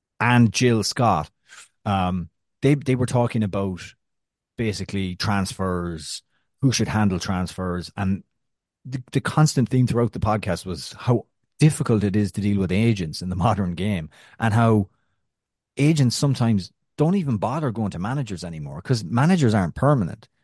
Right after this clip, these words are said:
They'll go to the owners, strike up a relationship with the owners, and sell players that way. The owner will then pressure the sporting director or the manager to buy such a player. Like, being able, Jill Scott, she said, "I, I have no interest in, in, in, in working with," like,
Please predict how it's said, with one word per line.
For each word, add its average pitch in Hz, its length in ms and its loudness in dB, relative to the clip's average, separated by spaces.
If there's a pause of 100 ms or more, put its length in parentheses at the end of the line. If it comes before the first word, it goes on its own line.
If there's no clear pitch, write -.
(220)
They'll 160 160 4
go 151 200 2
to 131 120 -4
the 104 140 2
owners, 110 600 0
strike 143 300 4
up 139 140 2
a 120 40 2
relationship 110 460 0
with 87 100 -8
the 90 60 -2
owners, 92 480 -2 (380)
and 113 100 -2
sell 135 220 2
players 113 300 4
that 123 200 0
way. 90 140 0
The 98 120 0
owner 120 220 4
will 104 80 2
then 104 220 0
pressure 107 500 -4 (220)
the 117 80 -6
sporting 104 320 4
director 104 360 2
or 95 60 0
the 85 80 -4
manager 95 380 -2
to 85 80 -8
buy 104 220 -2
such - 200 -10
a - 60 -14
player. 131 400 -2 (640)
Like, 113 160 -4 (840)
being 156 200 2
able, 180 320 -2 (240)
Jill 135 240 2
Scott, 117 320 0
she 113 160 -2
said, 92 340 -4
"I, 104 300 -4
I 104 100 -2
have 95 120 -4
no 107 280 2
interest 90 320 -4
in, 90 140 -6 (140)
in, 92 220 -6
in, 92 280 -4
in 90 220 -4
working 92 340 -4
with," 87 180 -4
like, 98 260 -8